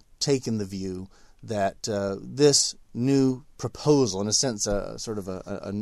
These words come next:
a, a re-proposal by Iran, should be taken seriously,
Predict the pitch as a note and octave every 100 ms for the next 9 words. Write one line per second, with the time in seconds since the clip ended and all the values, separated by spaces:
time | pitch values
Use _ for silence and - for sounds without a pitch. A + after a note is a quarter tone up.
0 | G2 G2+ A#2+ D#3+ C#3+ A2+ - B2+ - C3
1 | C3+ F#2+ F#2+ F#2+ F#2+ F#2 G#2+ G2+ - -
2 | - - F#3+ E3+ D3+ C3+ C3+ G#2 G#2 -
3 | A2 F2+ E2+ - - A2